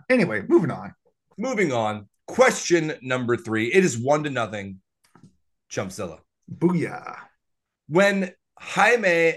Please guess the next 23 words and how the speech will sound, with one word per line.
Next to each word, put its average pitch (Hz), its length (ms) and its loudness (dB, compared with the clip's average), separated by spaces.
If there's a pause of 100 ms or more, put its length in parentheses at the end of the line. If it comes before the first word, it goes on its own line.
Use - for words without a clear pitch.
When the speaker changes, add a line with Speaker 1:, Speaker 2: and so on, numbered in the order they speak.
Speaker 2:
and 147 260 -4
Jenny 147 380 -2
go 131 240 -6
to 143 160 -6
her 131 160 -6
dad's 120 440 -2
house, 90 420 -8 (100)
Jaime 131 540 -2
wears 110 540 -4
one 110 220 -4
of 120 180 -8
Ted's 92 540 -8
tracksuits, - 640 -4
the 127 100 0
very 127 280 2
same 147 340 -2
one 110 200 -4
that 107 120 -10
you 117 100 -4
are 107 100 -2
playing 123 400 -6
for 95 400 -10 (220)
tonight. 117 520 -8